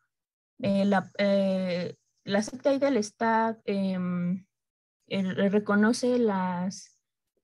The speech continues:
las, este, el, el título de las, de las keywords, por ejemplo, palabras clave. La palabra, palabras clave se etiqueta en esta etiqueta,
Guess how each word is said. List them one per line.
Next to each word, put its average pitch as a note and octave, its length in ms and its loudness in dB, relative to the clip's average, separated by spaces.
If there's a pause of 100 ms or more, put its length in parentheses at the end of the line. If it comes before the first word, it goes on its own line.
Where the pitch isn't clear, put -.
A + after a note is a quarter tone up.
(240)
las, G3 320 0
este, F3 840 -2
el, G3+ 240 4
el G#3+ 220 6
título A#3+ 480 2
de F#3+ 120 -2
las, F#3+ 380 -4
de F#3+ 120 -4
las G3+ 200 -4
keywords, A3+ 500 2
por F#3 180 -4
ejemplo, G3 680 2
palabras G#3+ 400 2
clave. A3+ 300 0
La F#3 160 -2
palabra, B3+ 460 0
palabras A3+ 360 -2
clave B3+ 400 -4 (380)
se A#3+ 160 4
etiqueta A3 600 -2 (380)
en G3+ 180 4
esta G#3 200 2
etiqueta, G#3+ 340 -2